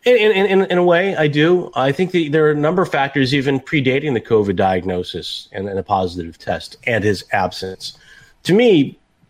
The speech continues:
you look at the circumstances surrounding his signing. It's a big shift for him, going from what the Panthers did predominantly during his career there with Mike Shula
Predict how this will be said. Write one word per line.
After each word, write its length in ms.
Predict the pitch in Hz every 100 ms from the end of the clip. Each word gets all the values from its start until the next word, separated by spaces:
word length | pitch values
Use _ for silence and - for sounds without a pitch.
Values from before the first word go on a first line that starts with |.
| _ -
you 140 | 175
look 200 | 208 208
at 280 | 131 - _
the 300 | 131 123 123
circumstances 800 | - 160 160 131 143 131 120 120
surrounding 540 | - 127 127 120 117 104
his 260 | 110 101
signing. 520 | - 123 117 101 76 -
It's 180 | 190 180
a 40 |
big 280 | 135 175 147
shift 380 | - 180 147 -
for 240 | 123 131
him, 480 | 117 135 101 90 - -
going 260 | 127 127
from 220 | 120 120 117
what 180 | 120
the 60 | 120
Panthers 500 | - 131 131 117 98
did 360 | 131 117 95 - _ _ _ _ _ -
predominantly 680 | 135 131 139 143 127 110 107
during 300 | 120 120 120
his 160 | 110
career 420 | - 117 113 123
there 180 | 107 101
with 160 | 98 90
Mike 220 | 107 95
Shula 500 | - 131 117 87